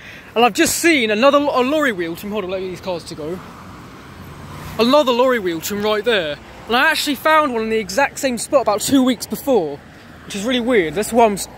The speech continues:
starting the video now, 'cause it's just really strange. So, oh, it's a Storm Universal, and that one's a bus one. That's really weird. Like, I found another exact lorry wheel trim in the exact same spot before.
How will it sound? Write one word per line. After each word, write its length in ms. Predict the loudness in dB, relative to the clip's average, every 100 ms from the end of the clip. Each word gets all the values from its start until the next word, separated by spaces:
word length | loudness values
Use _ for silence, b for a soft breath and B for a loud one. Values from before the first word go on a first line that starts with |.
| -12
starting 320 | 0 0 2
the 80 | -2
video 260 | 0 0
now, 300 | 2 0 -2
'cause 140 | -6 -12
it's 180 | -10
just 160 | -10 -8
really 140 | -8
strange. 560 | -6 -4 -4 -6 -10 -14 B B B B B B B -16
So, 500 | -6 0 2 2 0
oh, 140 | -2
it's 120 | -4 -6
a 80 | -6
Storm 280 | -2 -2
Universal, 640 | -2 -4 -2 -2 -2 -6 -6 B B B B B -2
and 100 | 0
that 100 | 0
one's 120 | -2
a 60 |
bus 240 | -2 -2 -2
one. 100 | -2
That's 220 | -2 0
really 140 | 0
weird. 360 | 4 2 0 -8 -12 B B B B -16 -18 -18 -18 -18 -20 -20 -2
Like, 200 | 0 0
I 80 | 2
found 340 | 4 2 -2
another 380 | -4 0 0 -2
exact 400 | 0 0 0 0
lorry 180 | 4 4
wheel 160 | 2
trim 160 | -2 -2
in 60 |
the 60 | -2
exact 340 | -2 -2 -2
same 240 | 0 0 0
spot 260 | 0 -2
before. 540 | -2 -4 -2 -2 -4